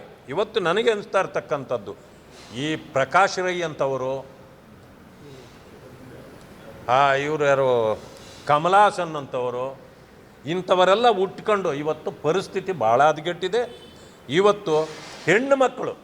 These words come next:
ಈ ಸಿನಿಮಾ ರಂಗಕ್ಕೆ ನಾವು ಹೋಗಬೇಕಾ ಬೇಡ ಅನ್ನೋ ಒಂದು ಪರಿಸ್ಥಿತಿಗೆ ಬಂದಿದ್ದಾರೆ. ಅವ್ರಿಗೂ ಗೌರವ ಬೇಕಾ ಬೇಡ? ನೀವು ಮಾತಾಡಿದ್ರೆ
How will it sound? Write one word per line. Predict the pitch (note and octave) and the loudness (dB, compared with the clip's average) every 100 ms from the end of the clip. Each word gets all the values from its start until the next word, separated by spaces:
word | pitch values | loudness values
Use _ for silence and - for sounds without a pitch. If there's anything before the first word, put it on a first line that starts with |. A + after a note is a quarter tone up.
| - - - - - - - - | -20 -20 -20 -20 -20 -20 -20 -8
ಈ | A3 | -6
ಸಿನಿಮಾ | - A#3 C4+ C4+ | 0 4 6 6
ರಂಗಕ್ಕೆ | C4 B3 B3 A3 | 6 2 0 0
ನಾವು | G3+ F#3 | 4 8
ಹೋಗಬೇಕಾ | C4+ C4+ B3+ B3+ B3+ | 8 8 4 4 4
ಬೇಡ | F#3 G#3+ | 4 4
ಅನ್ನೋ | G3+ F#3 A3+ | 2 0 -4
ಒಂದು | F#3+ E3 | -6 -8
ಪರಿಸ್ಥಿತಿಗೆ | C#3+ C#3+ - C3 D3 B2+ | -6 -8 -8 -14 -14 -12
ಬಂದಿದ್ದಾರೆ. | G2 F2 E2+ D#2+ - - - - - - - - - - - C3+ | -14 -12 -12 -12 -18 -20 -20 -20 -20 -20 -20 -20 -20 -20 -4 0
ಅವ್ರಿಗೂ | F#3 G3 | 2 2
ಗೌರವ | D3+ F3 G3 G3+ | 4 4 6 4
ಬೇಕಾ | F#3 G3+ B3+ | 2 -2 -2
ಬೇಡ? | - G#3+ - - - - - - - - - - - - - | -2 -4 -10 -18 -20 -20 -20 -20 -18 -18 -18 -20 -20 -20 -6
ನೀವು | B2 E3+ D3+ D3 | -2 0 2 0
ಮಾತಾಡಿದ್ರೆ | C3+ D3+ E3+ F#3+ F3 C#3 B2 D#3+ | 2 2 4 0 0 -4 -4 -6